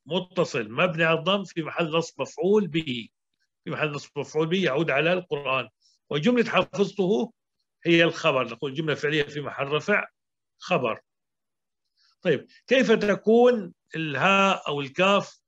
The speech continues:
متصلة بض-، بفعل مبني المجهول وتعرف في محل رفع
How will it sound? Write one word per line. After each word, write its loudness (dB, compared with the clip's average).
متصلة -4
بض-، -2
بفعل 0
مبني 2
المجهول 2
وتعرف 0
في -4
محل -4
رفع -6